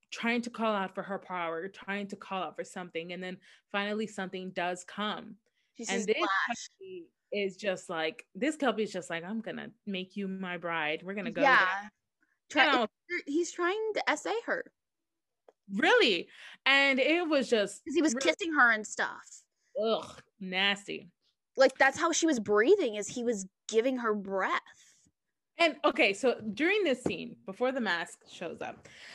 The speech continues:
Speaker 1: um, during this scene, I was just like, "Why is," like, I don't know. I was like, benefit of the doubt here, benefit of the doubt.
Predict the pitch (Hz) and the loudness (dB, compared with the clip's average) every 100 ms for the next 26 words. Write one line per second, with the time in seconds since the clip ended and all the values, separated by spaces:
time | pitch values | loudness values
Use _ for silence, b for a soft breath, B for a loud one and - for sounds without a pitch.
0 | B B B - - - - 247 202 156 | B B B -20 -20 -10 2 4 4 0
1 | 196 262 349 349 - 262 226 - 214 233 | -4 -2 0 0 -2 -4 -4 -4 -6 -6
2 | 247 226 - 202 180 170 160 175 185 214 | -6 -6 -6 -8 -8 -10 -14 -14 -10 -8
3 | 285 320 320 277 - 220 214 - 214 214 | -8 -6 -8 -12 -12 -12 -12 -14 -6 -4
4 | 214 - 196 247 277 254 214 175 196 240 | -4 -4 0 4 4 2 -2 -2 -2 0
5 | 262 226 202 196 240 254 294 294 277 254 | 0 0 -2 0 2 4 6 6 8 6
6 | 247 240 214 214 220 233 196 190 190 233 | 6 6 6 4 0 -2 0 0 2 2
7 | 269 269 247 233 220 190 156 160 | 4 4 6 6 2 0 0 -2